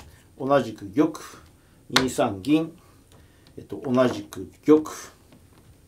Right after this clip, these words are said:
一二銀打ち、二二玉、四二飛車成までの九手詰めとなります。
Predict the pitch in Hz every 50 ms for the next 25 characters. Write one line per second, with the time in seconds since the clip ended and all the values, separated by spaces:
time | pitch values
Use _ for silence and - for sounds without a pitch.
0 | _ _ _ _ _ _ - - - _ _ _ _ _ - - - - - -
1 | - - - 135 120 - 127 123 127 127 120 104 98 101 104 110 120 - - -
2 | - - 180 196 185 - - - _ _ _ _ _ _ - - - - _ 127
3 | 127 123 123 120 117 113 113 107 104 147 180 - - - - - - - - _
4 | _ - 147 127 123 123 123 123 117 113 107 - - 107 107 110 110 110 104 113
5 | 160 214 - - 143 131 120 110 104 101 - 185 185 165 117 104 101 101 101 101
6 | 101 - - - -